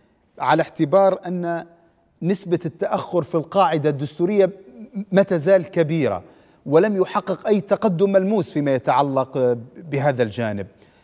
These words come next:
وبالتالي هل مسألة، آه، آه، الانتخابات والمطالبة بها وهذا الزخم الذي صاحبها أصبح اليوم في، في خبر كان حتى البعثة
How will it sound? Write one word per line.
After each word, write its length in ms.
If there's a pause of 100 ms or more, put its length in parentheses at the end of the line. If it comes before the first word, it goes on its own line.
(240)
وبالتالي 960 (540)
هل 420 (440)
مسألة، 480 (160)
آه، 320 (120)
آه، 300
الانتخابات 760
والمطالبة 560
بها 500
وهذا 320
الزخم 440
الذي 260
صاحبها 600 (500)
أصبح 400
اليوم 320
في، 280
في 140
خبر 320
كان 340
حتى 280
البعثة 500